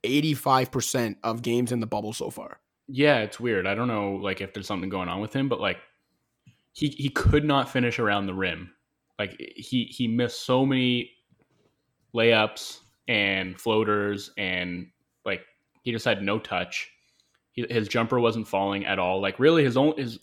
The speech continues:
Speaker 2: only reliable source of offense was to get to the free throw line and occasionally to just get runouts.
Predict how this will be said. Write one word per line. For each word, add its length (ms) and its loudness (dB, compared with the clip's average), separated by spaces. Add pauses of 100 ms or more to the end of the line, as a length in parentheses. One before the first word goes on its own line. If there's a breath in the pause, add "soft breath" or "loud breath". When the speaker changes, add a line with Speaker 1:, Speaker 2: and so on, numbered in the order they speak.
Speaker 2:
only 240 4
reliable 460 4
source 260 -2
of 80 -4
offense 460 -2
was 220 -8 (1000 soft breath)
to 100 0
get 200 4
to 60 2
the 100 0
free 200 -2
throw 200 0
line 440 -2
and 140 -2
occasionally 500 -2
to 80 -4
just 220 -10
get 160 0
runouts. 580 -6